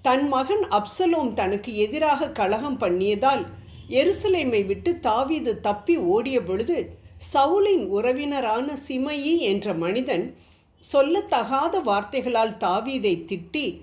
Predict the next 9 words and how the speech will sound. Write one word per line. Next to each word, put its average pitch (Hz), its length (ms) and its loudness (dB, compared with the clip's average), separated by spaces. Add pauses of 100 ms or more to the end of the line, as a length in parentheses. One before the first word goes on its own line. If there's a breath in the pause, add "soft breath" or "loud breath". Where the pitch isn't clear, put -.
(260 soft breath)
அவர் 277 340 2
மேல் 339 280 2
கல் 262 300 2
எறிந்த 277 420 0
பொழுது 208 540 -2 (120)
தாவீது 262 640 -4
கூறிய 226 400 0
வார்த்தைகள் 185 720 -2 (100)
இவை. 170 400 -2